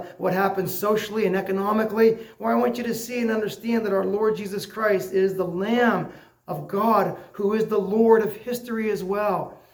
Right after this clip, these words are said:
And everything that happens by way of the, the, the, the progress of history is all bound up in the hand of our Lord Jesus Christ.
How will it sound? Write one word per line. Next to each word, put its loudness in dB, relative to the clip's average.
And -4
everything 0
that 2
happens -2
by -2
way 0
of 0
the, 2
the, -4
the, -4
the -8
progress 0
of -4
history -2
is -4
all 2
bound 0
up -4
in -6
the -4
hand -2
of -6
our 2
Lord -2
Jesus -8
Christ. -8